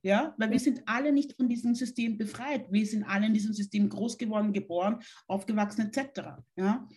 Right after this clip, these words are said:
Speaker 1: Und ich glaube, das ist immer wichtig, dass wir das nicht persönlich nehmen oder sich, oder gleich das Gefühl haben, „Oh mein Gott, ich werde jetzt als Rassistin oder Rassist hier abgestempelt“, sondern einfach wirklich nur reflektieren, was die
Speaker 2: Mhm.
Speaker 1: andere Person gesagt hat,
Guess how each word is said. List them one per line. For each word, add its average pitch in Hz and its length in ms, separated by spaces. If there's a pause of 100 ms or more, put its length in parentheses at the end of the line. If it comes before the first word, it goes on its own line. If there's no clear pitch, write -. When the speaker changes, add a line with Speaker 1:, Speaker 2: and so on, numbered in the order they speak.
(340)
Speaker 1:
Und 233 120
ich 233 80
glaube, 254 160
das 254 100
ist 247 120
immer 254 260
wichtig, 277 340
dass 220 200
wir 226 260 (340)
das 226 200
nicht 262 240
persönlich 262 800
nehmen 180 380
oder 180 140
sich, 202 400 (180)
oder 202 160
gleich 208 200
das 214 120
Gefühl 240 280
haben, 233 120
„Oh 220 60
mein 220 220
Gott, 233 240
ich 240 120
werde 208 160
jetzt 208 100
als 202 140
Rassistin 233 480
oder 196 160
Rassist 277 420
hier 226 160
abgestempelt“, 175 840 (300)
sondern 233 240
einfach 226 260
wirklich 262 280
nur 262 340
reflektieren, 247 1200 (200)
was 202 160
die 220 100
Speaker 2:
Mhm. 226 80
Speaker 1:
andere 269 280
Person 240 280 (120)
gesagt 190 420
hat, 170 180